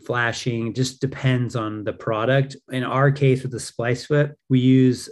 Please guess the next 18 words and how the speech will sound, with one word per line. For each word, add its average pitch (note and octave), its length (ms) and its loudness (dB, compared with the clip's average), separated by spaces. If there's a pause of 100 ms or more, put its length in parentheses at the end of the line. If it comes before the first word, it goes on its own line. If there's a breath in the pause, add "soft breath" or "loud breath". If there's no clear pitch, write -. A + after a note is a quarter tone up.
a, A2 640 -4
a - 60 -10
self-sealing A#2+ 960 -4
butyl C3 640 2
that's A2 160 -8
kinda A2 240 -6
tacky. C#3+ 720 -4 (440 loud breath)
So A#2+ 680 0
that's B2+ 560 -4
referred B2 460 -2
to A#2 560 -4
as G#2+ 220 -8
a G2+ 120 -6
flexible C3 680 -4
flashing. - 560 -10
So A#2+ 420 -2 (240 loud breath)
flashing E3+ 520 0
is D3 380 2